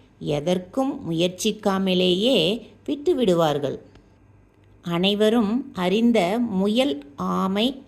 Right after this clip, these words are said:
கதையில் முயலின் தோல்விக்கு முயலாமையே காரணம். இந்த கதையிலிருந்து நம்ம என்ன தெரிஞ்சுக்கிட்டோம்?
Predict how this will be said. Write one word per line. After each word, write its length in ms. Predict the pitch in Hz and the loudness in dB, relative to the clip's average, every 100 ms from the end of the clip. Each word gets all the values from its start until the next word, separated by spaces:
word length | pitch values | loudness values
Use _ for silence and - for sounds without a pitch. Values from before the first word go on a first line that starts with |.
| - - | -20 -8
கதையில் 680 | 175 160 175 160 170 269 - - _ | -6 -2 -2 -2 -4 -4 -8 -20 _
முயலின் 920 | 175 170 208 254 262 226 202 269 - | -4 0 2 2 2 2 2 -4 -4
தோல்விக்கு 880 | - 180 196 226 196 220 - 262 175 139 160 | -2 2 2 2 0 -4 -2 -2 -2 -4 -4
முயலாமையே 840 | 165 180 190 196 202 208 226 269 | -2 0 0 0 0 2 4 2
காரணம். 520 | 269 147 147 143 139 - - _ _ - _ _ _ _ _ _ _ _ _ _ _ _ _ _ _ _ _ - - _ - - _ _ _ | 0 -4 -4 -6 -8 -10 -20 _ _ -20 _ _ _ _ _ _ _ _ _ _ _ _ _ _ _ _ _ -20 -20 _ -20 -20 _ _ _
இந்த 320 | 185 180 175 165 | -4 -2 -2 -2
கதையிலிருந்து 880 | 165 160 196 208 190 175 208 226 - | -2 2 2 4 2 0 -4 -4 -4
நம்ம 280 | 180 180 | -2 -2
என்ன 360 | 175 170 180 247 | -2 -2 -2 -2
தெரிஞ்சுக்கிட்டோம்? 960 | 262 233 226 233 202 208 202 202 202 | 0 0 0 0 0 0 0 0 -4